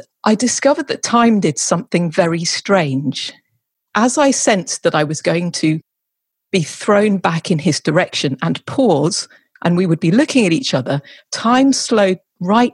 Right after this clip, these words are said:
down and allowed me to fix a very large smile on my face.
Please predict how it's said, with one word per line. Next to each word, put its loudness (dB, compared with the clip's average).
down 0
and 0
allowed 2
me 0
to -2
fix -4
a 0
very 0
large 2
smile 2
on 0
my 0
face. -6